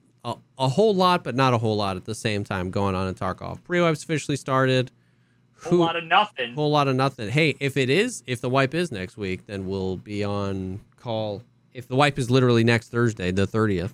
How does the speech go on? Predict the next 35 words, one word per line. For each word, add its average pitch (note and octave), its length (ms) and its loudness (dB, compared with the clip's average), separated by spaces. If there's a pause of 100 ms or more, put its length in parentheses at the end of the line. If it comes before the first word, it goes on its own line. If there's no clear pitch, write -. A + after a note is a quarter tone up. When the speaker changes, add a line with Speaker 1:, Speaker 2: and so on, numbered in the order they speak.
Speaker 1:
then F#2+ 140 -8
I F#2 100 -4
guess F#2+ 220 -4
we'll G2+ 100 -10
be G2+ 140 -2
on F#2+ 380 -4
call F#2+ 300 -4
for F#2+ 160 -14
the F2 200 -6 (300)
podcast. G2+ 640 -6 (260)
I F#2 100 -8
don't F#2 80 -4
know. F#2 220 -4 (760)
Speaker 2:
Yeah, G#3+ 100 6
Speaker 1:
I F#3+ 40 6
don't E3 100 8
Speaker 2:
I - 40 6
was - 80 8
Speaker 1:
know. D#3+ 80 4
Speaker 2:
wondering. G3 400 6
Speaker 1:
I - 40 6
don't G3+ 80 6
Speaker 2:
I F3 40 10
Speaker 1:
know - 60 8
Speaker 2:
was C3+ 100 6
Speaker 1:
if - 20 4
you'll - 100 8
Speaker 2:
wondering G3 120 8
that F3+ 60 6
Speaker 1:
be - 40 8
Speaker 2:
when E3+ 100 6
I - 40 6
s- C#3+ 40 6
Speaker 1:
coming B2 180 4
back. A2 360 2